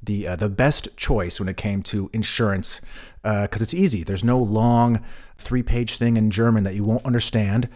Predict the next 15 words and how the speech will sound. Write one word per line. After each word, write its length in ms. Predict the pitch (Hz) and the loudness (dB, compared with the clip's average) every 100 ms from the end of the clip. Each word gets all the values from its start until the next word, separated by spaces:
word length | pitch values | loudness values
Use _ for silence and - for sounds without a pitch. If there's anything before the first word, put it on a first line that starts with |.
| - - - | -16 -20 -16
So 300 | - 143 120 | 0 4 4
to 120 | 117 | 4
learn 220 | 185 196 135 | 4 4 4
more, 260 | 117 104 | 4 2
go 160 | 104 135 | 2 0
to 80 | 117 | 0
koya 380 | - 151 135 | 0 2 4
dot 180 | 117 104 | 4 2
com. 300 | - 110 101 | 2 2 2
That 100 | 101 | 0
is 100 | 101 | 0
C 240 | - - - | -2 -2 -2
O 100 | 98 | -2
Y 280 | 98 104 104 | 0 0 0
A 320 | - 95 90 | -2 -4 -4